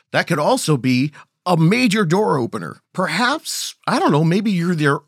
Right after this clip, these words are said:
only client. Maybe you're their only client this year. I get a lot of people that vibe with their realtor, and then they come to find out that they're just a, a door opener and have no clue how to do the process of buying a home.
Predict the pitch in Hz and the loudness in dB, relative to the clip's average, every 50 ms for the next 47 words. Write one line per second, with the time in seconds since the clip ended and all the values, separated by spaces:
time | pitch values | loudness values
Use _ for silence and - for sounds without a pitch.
0 | _ - - 147 151 160 156 151 156 151 143 127 - - 131 131 135 123 85 78 | _ -2 2 2 4 6 6 4 4 4 2 0 -2 -4 -4 -4 -4 -4 -6 -10
1 | - - - 127 147 180 190 208 196 190 185 185 160 151 151 147 147 - _ _ | -14 -10 -4 -2 0 2 2 2 2 2 2 2 2 2 2 0 -2 -6 _ _
2 | - 123 139 143 135 143 135 - - 139 131 135 143 131 - - 135 113 - 101 | -6 -2 0 2 2 2 2 0 0 0 2 2 2 0 -2 -4 -4 -4 -4 -4
3 | 113 123 135 135 95 - - _ _ _ _ _ _ _ - 165 165 160 175 160 | -4 -2 -2 -2 -4 -6 -10 _ _ _ _ _ _ _ 0 0 0 0 0 0
4 | 151 165 175 196 190 175 147 202 180 175 165 147 139 147 143 123 107 147 143 156 | 0 2 2 2 2 2 0 0 0 0 0 -2 -2 -2 -4 -4 0 2 2 4
5 | 165 170 175 175 165 165 175 170 180 165 156 151 156 165 185 170 - 190 190 202 | 4 2 2 0 0 -2 0 0 0 0 2 2 2 2 2 0 0 0 0 0
6 | 247 - _ _ _ _ _ - 151 151 147 151 151 156 151 - - 151 139 139 | -2 -4 _ _ _ _ _ 0 0 2 2 2 2 2 2 2 0 0 0 0
7 | - - 131 131 127 120 120 123 123 - 123 104 80 76 110 139 143 147 123 135 | 0 0 0 0 0 0 0 -2 -2 -4 -6 -8 -8 -6 -2 -2 -2 -2 -2 -4
8 | - - 120 120 - - 123 110 117 117 131 131 123 113 117 98 92 120 110 101 | -8 -6 -8 -8 -8 -8 -10 -10 -8 -4 -4 -2 -2 -2 -2 -4 -4 -6 -6 -6
9 | 98 95 - 110 123 123 117 101 113 123 110 113 117 123 120 - 123 117 107 113 | -6 -6 -6 -6 -6 -6 -8 -8 -8 -6 -4 -4 -4 -4 -4 -4 -6 -6 -6 -6
10 | 117 - - _ - - - 165 160 147 135 139 135 127 - 127 107 113 - 110 | -8 -10 -14 _ -6 -2 0 0 0 0 0 0 -2 -2 -2 -4 -4 -4 -4 -6
11 | 107 - 107 104 101 101 104 82 85 - 113 78 60 - | -10 -10 -8 -8 -6 -6 -6 -8 -8 -10 -10 -12 -12 -16